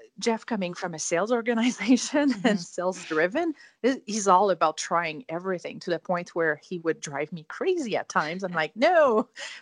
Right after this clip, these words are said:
Speaker 1: but, uh, it was a very healthy, uh, debate. And I think it's diversity at, at,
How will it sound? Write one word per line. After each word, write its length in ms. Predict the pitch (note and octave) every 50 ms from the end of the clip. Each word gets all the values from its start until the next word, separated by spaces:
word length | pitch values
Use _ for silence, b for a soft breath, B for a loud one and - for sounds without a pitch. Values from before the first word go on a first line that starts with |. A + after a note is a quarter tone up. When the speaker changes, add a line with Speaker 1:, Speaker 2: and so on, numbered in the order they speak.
| B _
Speaker 1:
but, 320 | - G#3 F#3+ F#3 E3+ - - -
uh, 240 | G3 F#3+ F#3 F3+ - - _
it 200 | G#3+ G#3 - -
was 180 | B3+ B3+ B3 C4+
a 80 | B3
very 480 | G#3+ F#3 F3 - A3 A#3 B3+ C4 B3+ A#3
healthy, 800 | A3 - G#3+ G#3+ A3 - - - - G#3+ G#3 G3+ G3+ G3 G3 - -
uh, 240 | - F3 F3 E3+ E3+ E3+
debate. 560 | E3 F#3+ F3+ E3+ D3+ D3+ E3 G3+ B3 B3+ - B B B B B B _
And 80 | - A3
I 80 | B3+ C4
think 220 | - D4+ - -
it's 160 | E4 - -
diversity 720 | - A#3 A3 G#3+ G#3+ G#3+ G#3 - - A3+ G#3+ G#3+ A3 A3 G#3
at, 120 | G3+ - -
at, 160 | - G3+